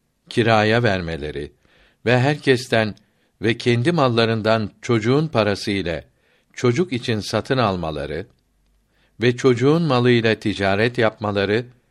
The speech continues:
ve ticaret yapması için ona izin vermeleri, ücret ile ve ücretsiz çalışmaya vermeleri caizdir. Kardeş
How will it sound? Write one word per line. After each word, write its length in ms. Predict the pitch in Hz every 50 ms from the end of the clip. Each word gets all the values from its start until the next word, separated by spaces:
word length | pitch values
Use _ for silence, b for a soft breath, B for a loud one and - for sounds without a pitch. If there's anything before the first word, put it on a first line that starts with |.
| _ _ _ _ _ _ _ -
ve 120 | 110 120
ticaret 580 | 120 120 120 107 104 117 117 120 120 156 170 -
yapması 500 | 139 113 110 - - 107 107 101 - 117
için 420 | 107 98 - - 110 95 90 85 b b b b b b b b _ _ _
ona 240 | - 123 131 135 135
izin 400 | 123 113 107 98 113 139 151 120
vermeleri, 720 | 98 90 87 87 82 80 78 76 78 76 69 82 92 123 - _ _ _ _ _ _ _ _ _ _ _ _ _ _ _ _ -
ücret 420 | 123 123 120 127 127 160 175 170
ile 400 | - 117 117 107 110 101 87 - b b b b b b b -
ve 140 | 110 113
ücretsiz 720 | - - 113 113 98 104 110 117 110 - - - 139 139 -
çalışmaya 600 | - - 117 110 120 117 120 - 135 135 139 143
vermeleri 580 | 135 127 120 120 117 117 113 117 120 123 131 120
caizdir. 760 | 95 104 98 90 78 76 69 65 65 - - 64 62 - - _ _ _ _ _ _ _ _ _ _ _ _ _ _ _ _ _ _ _
Kardeş 680 | - 117 117 120 120 117 147 170 170 - - - -